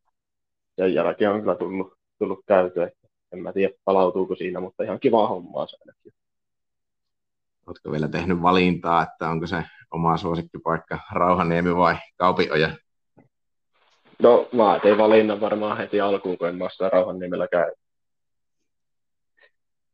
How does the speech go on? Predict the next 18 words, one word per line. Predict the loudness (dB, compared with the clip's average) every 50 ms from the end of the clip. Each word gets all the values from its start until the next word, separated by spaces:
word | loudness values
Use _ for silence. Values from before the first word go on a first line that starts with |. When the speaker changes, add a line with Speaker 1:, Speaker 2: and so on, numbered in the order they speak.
| _ _ _ _ _ _ _ -20 _ _ _ _ _ _ _ _ -4 -4
Speaker 2:
Asia | -4 0 2 2 2 2
selvä. | 0 -4 -2 0 0 0 0 -2 -8 _ _ _ -2 0
<laughs> | 0 2 2 0 -2 -2 -6 -6 -16 -20 _ _ _ _ -20 -20 _ _ -16 -16 -16 -16 _ _ -20 _ _ _ _ _ _ _ _ _ _ _ _ 2
Ei, | 4 6 6 6 4 0 -2 -10 -18 _ _ _ _ _ _ _
mulla | 0 2 4 6 6 6
ei | 6 4
ehkä | 4 2 2 2
enää | 2 4 4 2 2
muuta. | 4 4 4 4 4
Kerro, | 4 4 4 4 4 4 2
kerro | 2 0 2 2 2 2
se | 2 0 0
vielä, | 2 2 4 4
vielä | 4 4 4 4
loppuun, | 2 0 -2 -6 -2 -2 -2 -2
että | -2 -6 _ -10
min-, | -8 -6 -4 -4 -4 -2 -2 -2
minkälainen | -2 0 2 2 2 2 2 0 -2 -4